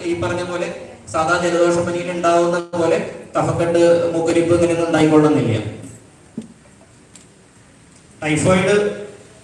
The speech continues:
വളരെ ശ്രദ്ധിക്കേണ്ട ഒരു അസുഖമാണ്. ആ, നമ്മള് കുടി-, കുടിക്കുന്ന വെള്ളത്തിലൂടെ, അസ-, അസ-,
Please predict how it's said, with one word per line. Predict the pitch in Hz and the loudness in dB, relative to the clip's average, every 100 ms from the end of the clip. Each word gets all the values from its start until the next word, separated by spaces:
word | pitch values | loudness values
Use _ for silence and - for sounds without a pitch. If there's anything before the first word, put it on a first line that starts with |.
| 165 | -8
വളരെ | 165 175 185 180 180 180 - - - - - - - - - - | -4 -2 -2 -6 -12 -18 -20 -20 -20 -20 -20 -20 -20 -20 -20 -16
ശ്രദ്ധിക്കേണ്ട | - 160 156 175 175 | -12 -10 -8 -4 0
ഒരു | 175 | 2
അസുഖമാണ്. | 175 - 170 151 - - - - - | 2 2 0 0 -4 -8 -12 -20 -14
ആ, | 147 147 147 143 147 - - - - - - _ - | -8 -4 -4 -6 -10 -14 -18 -18 -20 -20 -20 _ -14
നമ്മള് | 151 156 156 156 151 | -8 -4 -4 -4 -10
കുടി-, | 156 147 151 - - - - | -10 -8 -10 -14 -20 -20 -14
കുടിക്കുന്ന | 151 160 165 | -12 -8 -2
വെള്ളത്തിലൂടെ, | 160 160 170 175 170 | -2 0 2 2 2
അസ-, | 170 156 - | 2 0 -2
അസ-, | 151 156 156 | -2 -2 -4